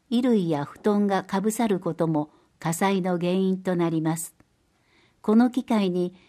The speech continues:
電気製品の使用方法を今一度見直してみましょう。大阪市消防局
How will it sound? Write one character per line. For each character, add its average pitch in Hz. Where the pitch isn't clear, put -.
電 220
気 240
製 233
品 180
の 156
使 208
用 233
方 220
法 151
を 139
今 214
一 226
度 196
見 175
直 202
し 208
て 190
み 180
ま 175
し 170
ょ 139
う。 -
大 208
阪 233
市 175
消 208
防 202
局 147